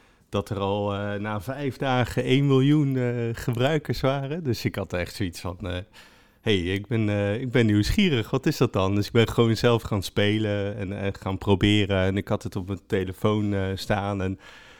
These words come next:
elke keer als er weer een gekke vraag, eh, te binnen schoot, dan ging ik dat weer aan Chat G P T, eh, eh,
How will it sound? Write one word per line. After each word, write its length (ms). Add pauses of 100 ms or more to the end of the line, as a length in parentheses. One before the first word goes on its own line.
(160)
elke 240
keer 280
als 160
er 60
weer 160
een 80
gekke 300
vraag, 500
eh, 80
te 160
binnen 260
schoot, 320
dan 80
ging 200
ik 120
dat 180
weer 200
aan 160
Chat 240
G 200
P 60 (100)
T, 60
eh, 480
eh, 60